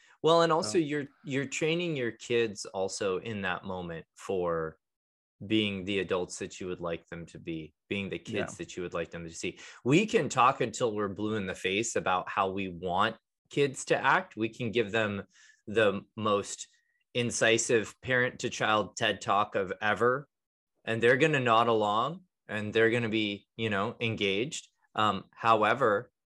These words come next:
Speaker 1: they're gonna believe your actions way more than whatever you
Speaker 2: Yeah.
Speaker 1: said in your parenting ted Talk, right? So,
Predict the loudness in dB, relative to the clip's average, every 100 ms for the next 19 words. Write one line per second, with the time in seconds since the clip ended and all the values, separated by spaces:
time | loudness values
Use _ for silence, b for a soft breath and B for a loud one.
0 | _ _ 2 2 2 0 0 -4 -4 -4
1 | 0 0 2 -2 -2 -8 -10 -6 -2 0
2 | -2 -4 -6 -6 -8 -6 -6 -6 -4 -6
3 | -4 -6 -6 -8 -10 -8 -10 -10 -12 -6
4 | -6 -6 -10 -8 -4 -4 -4 0 2 2
5 | 0